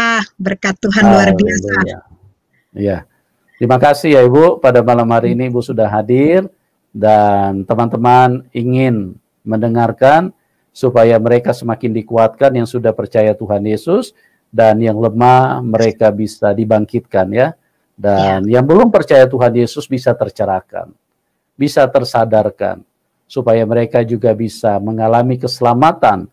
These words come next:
Speaker 2: seperti apa yang sudah terjadi di dalam hidup Ibu,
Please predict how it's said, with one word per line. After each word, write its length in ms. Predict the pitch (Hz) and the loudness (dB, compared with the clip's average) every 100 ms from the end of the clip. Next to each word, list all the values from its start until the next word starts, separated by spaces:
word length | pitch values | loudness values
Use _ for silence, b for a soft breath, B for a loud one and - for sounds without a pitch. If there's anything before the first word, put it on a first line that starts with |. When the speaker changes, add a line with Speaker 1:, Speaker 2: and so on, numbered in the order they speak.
| _ _ _ | _ _ _
Speaker 2:
seperti 580 | - - 127 131 123 135 | -10 -4 0 0 0 -2
apa 320 | 123 - 127 | -2 2 2
yang 160 | 120 113 | 2 0
sudah 640 | - 120 110 107 98 98 _ | -6 -4 2 2 2 -6 _
terjadi 540 | - 113 107 120 123 113 | -4 -2 0 0 0 -2
di 80 | |
dalam 240 | 107 107 101 | -2 -2 -4
hidup 240 | 107 110 | -8 -8
Ibu, 560 | - 135 160 202 196 | -6 -2 2 2 0